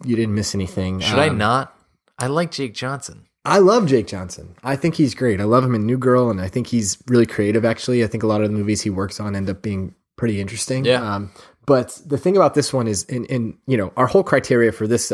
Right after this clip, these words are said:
Speaker 1: part of the episode would be we're finding movies that other people are saying are worth your time.
Speaker 2: Yeah.
Speaker 1: Like, if you were to go online, there's lists, best me-, best Netflix movies, or Netflix itself is promoting as Netflix originals, right?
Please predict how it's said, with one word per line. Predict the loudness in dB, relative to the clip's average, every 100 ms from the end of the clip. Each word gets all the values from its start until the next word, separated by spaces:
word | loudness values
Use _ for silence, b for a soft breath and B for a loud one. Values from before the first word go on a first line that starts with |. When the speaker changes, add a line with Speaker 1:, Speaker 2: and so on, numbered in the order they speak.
| -8
Speaker 1:
part | 0 2
of | 2 -2
the | -6
episode | -4 -6 -8 -8 -8
would | -8
be | -8 -8 -10 b b b -2
we're | -2
finding | 2 2 2
movies | 0 0 0 -2
that | -6 -8 -10 _ _ _ 0
other | 4 4
people | 4 2 2 6
are | 6
saying | 4 0 0 0
are | 0
worth | 0 0 -2 -4
your | -6
time. | -4 -4 -6 -12 _
Speaker 2:
Yeah. | -8 -8 -6
Speaker 1:
Like, | -6 -4
if | -2
you | 0
were | 0
to |
go | -2
online, | -2 -4 -4 -4
there's | -6 -6
lists, | -6 -6 -8
best | -8 -8 -8
me-, | -10 -12 _
best | -4 -4 -6
Netflix | -8 -8 -6
movies, | -4 -4 -4 -6 B B 4
or | 4
Netflix | 6 4 2 2 0
itself | 2 4 4 4
is |
promoting | 0 2 4 4 2
as | 0 -2
Netflix | -2 -2 -2 -4
originals, | 2 2 2 -2 2
right? | 2